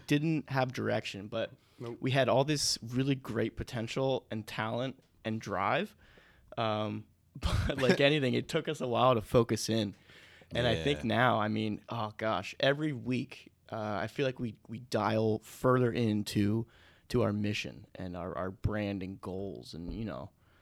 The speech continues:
Speaker 1: it's just been so fun.
Speaker 3: So was this your first business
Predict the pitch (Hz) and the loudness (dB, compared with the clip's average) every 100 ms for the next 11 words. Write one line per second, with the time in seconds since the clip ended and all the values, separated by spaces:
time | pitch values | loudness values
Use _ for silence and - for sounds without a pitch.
0 | _ _ - 92 - - 104 76 - - | _ _ -10 -6 -6 -6 -8 -8 -8 -8
1 | 57 - 55 87 - - _ _ _ _ | -10 -12 -10 -12 -18 -20 _ _ _ _
2 | _ _ - 101 98 87 95 113 - 95 | _ _ -10 -2 -2 0 0 -2 -2 0
3 | 92 87 85 80 76 - 85 82 - - | 2 4 4 0 -4 -6 -4 -2 -4 -6
4 | 82 82 95 98 - | -6 -4 -6 -6 -12